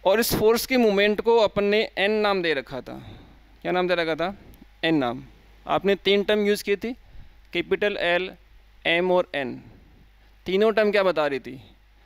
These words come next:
moment of external forces, External forces की moment को शो कर रही थी term। ठीक है, तो आपकी जो इक्वेशन जो मिल रही है वो क्या मिल रही है, C omega three dot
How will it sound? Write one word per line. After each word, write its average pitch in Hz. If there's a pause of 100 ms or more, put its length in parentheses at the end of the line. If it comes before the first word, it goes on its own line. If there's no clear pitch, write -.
(760)
moment 180
of 190
external 180
forces, 147
External 185
forces 185
की 202
moment 170
को 185
शो 160
कर 131
रही 120
थी 117
term। 110 (280)
ठीक 160
है, 208 (840)
तो 180
आपकी 170
जो 196
इक्वेशन 190
जो 214
मिल 190
रही 170
है 185
वो 185
क्या 175
मिल 160
रही 135
है, 120 (380)
C - (200)
omega 175
three 156
dot 160